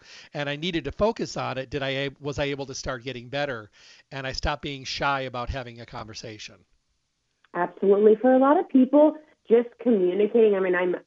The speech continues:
Speaker 2: I'm an open book, so I haven't really experienced this, but I know for a lot of individuals,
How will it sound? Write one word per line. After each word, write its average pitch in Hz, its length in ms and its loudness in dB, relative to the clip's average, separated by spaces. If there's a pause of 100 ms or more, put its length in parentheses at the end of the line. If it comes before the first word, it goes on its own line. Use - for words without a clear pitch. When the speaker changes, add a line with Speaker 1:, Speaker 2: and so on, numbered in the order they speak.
Speaker 2:
I'm 247 220 4
an 285 100 6
open 262 300 2
book, 247 240 0
so 220 60 -2
I 196 220 -4
haven't 202 340 -6
really 196 240 0
experienced 180 460 -8
this, 208 200 -8
but 196 80 -8
I 190 80 -6
know 190 420 -6 (360)
for 233 100 4
a 208 60 4
lot 185 220 0
of 185 80 -4
individuals, 185 720 -4